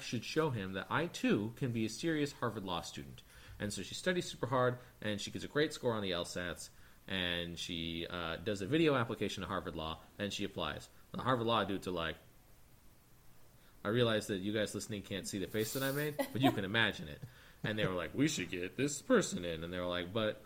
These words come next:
what? She's a fashion major." And they're like, "She got a good score on the L sats, and she's got a lot of extracurriculars." And they got, like, these wide eyes, and he's like, "All right, fuck, fine."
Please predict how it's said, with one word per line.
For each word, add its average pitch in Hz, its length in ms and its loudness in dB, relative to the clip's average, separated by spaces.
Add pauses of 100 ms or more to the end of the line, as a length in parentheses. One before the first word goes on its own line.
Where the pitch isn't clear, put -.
what? 180 480 0
She's 123 220 -4
a 120 40 -4
fashion 110 760 0
major." 92 380 0
And 78 120 -6
they're 78 80 -4
like, 80 80 -2
"She - 100 -6
got 90 140 -2
a 101 60 4
good 123 120 0
score 156 160 0
on 160 100 0
the 165 100 2
L 202 100 2
sats, 147 440 0 (360)
and 82 120 -6
she's - 120 -6
got 82 120 -6
a 82 40 -6
lot 110 140 0
of 143 60 4
extracurriculars." 143 920 2 (260)
And 104 100 -2
they 98 80 2
got, 90 200 4
like, 85 180 -2
these 90 220 -4
wide 98 260 2
eyes, 87 240 2
and 85 80 -6
he's 82 100 -6
like, 80 200 -6
"All 110 60 4
right, 95 200 0
fuck, - 220 -4
fine." 78 220 -4